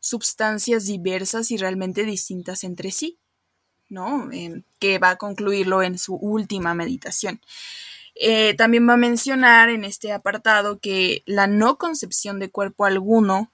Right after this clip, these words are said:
que no sea divisible. Bueno, aquí se va a mencionar que el, el cuerpo, pues, va a ser, se va a poder convertir como, pues sí, se puede partir, ¿no? Se puede dividir. Y,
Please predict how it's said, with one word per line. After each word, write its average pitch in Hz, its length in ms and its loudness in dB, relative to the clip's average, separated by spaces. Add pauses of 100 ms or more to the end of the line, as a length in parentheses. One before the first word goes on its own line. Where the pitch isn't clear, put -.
(100)
que 185 120 -8
no 196 200 -8
sea 208 400 2
divisible. 180 920 -2
Bueno, 202 120 4
aquí 240 220 -2
se 262 120 2
va 240 260 8
a 240 40 2
mencionar 208 600 -2
que 202 500 -6 (320)
el, 202 240 -8
el 190 200 -12
cuerpo, 190 800 -2
pues, 185 320 -4
va 190 80 0
a 190 40 -6
ser, 202 380 0 (440)
se - 160 0
va 220 120 6
a 214 80 -4
poder 220 500 0 (140)
convertir 202 580 -4
como, 196 480 -6
pues 226 160 0
sí, 330 140 0
se 320 100 -2
puede 320 220 -6
partir, 233 380 -6 (360)
¿no? 220 180 -6
Se 233 100 0
puede 220 300 -6
dividir. 185 420 -10 (760)
Y, 233 440 2